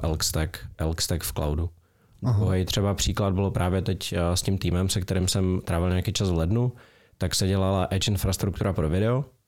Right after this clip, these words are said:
Speaker 1: a kde je najednou obrovský jako bandwidth potřeba t-, a typicky, a typicky bandwidth je strašně drahý v cloudu. A dostávat věci,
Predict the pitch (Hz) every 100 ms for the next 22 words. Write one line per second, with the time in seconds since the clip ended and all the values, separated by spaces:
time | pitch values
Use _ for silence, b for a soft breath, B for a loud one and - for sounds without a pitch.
0 | _ _ - 92 90 90 90 87 82 78
1 | 82 95 104 - 92 85 85 101 110 117
2 | 110 - - 101 104 98 95 - - 95
3 | - 98 101 - 95 92 90 - 85 85
4 | 80 80 78 87 - 98 90 95 90 90
5 | 85 87 - 90 - 85 71 76 - -
6 | 82 80 82 _ _ _ _ _ _ _
7 | _ - 92 85 87 85 101 101 120 120
8 | 117 117 110 - 117 110 107 107